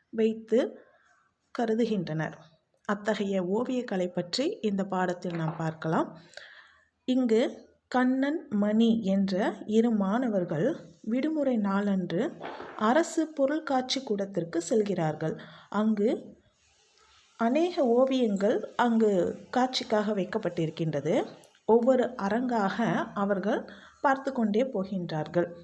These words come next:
அங்கு ஒரு அறிவிப்பு பலகை வைக்க, வைக்கப்பட்டுள்ளது. அறிவிப்பு பலகை என்றால், அங்கு எப்படி நடந்து கொள்ள வேண்டும் என்று,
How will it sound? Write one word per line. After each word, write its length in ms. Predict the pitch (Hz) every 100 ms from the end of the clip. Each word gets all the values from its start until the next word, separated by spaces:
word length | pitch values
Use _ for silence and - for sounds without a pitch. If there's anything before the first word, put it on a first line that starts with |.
| - - - -
அங்கு 520 | 285 294 262 269 403
ஒரு 180 | 262 247
அறிவிப்பு 600 | 214 302 381 339 - 240
பலகை 380 | 214 220 240 233
வைக்க, 460 | 214 214 208 196 196
வைக்கப்பட்டுள்ளது. 800 | 240 240 202 180 170 143 147 160 156
அறிவிப்பு 540 | 208 285 285 285 262
பலகை 360 | 202 208 240 220
என்றால், 540 | 190 190 262 427 - _ _
அங்கு 280 | 226 247 240
எப்படி 320 | 226 233 240
நடந்து 340 | 220 202 226 226
கொள்ள 220 | 208 214
வேண்டும் 560 | 208 196 202 196 -
என்று, 480 | 196 196 190 311 523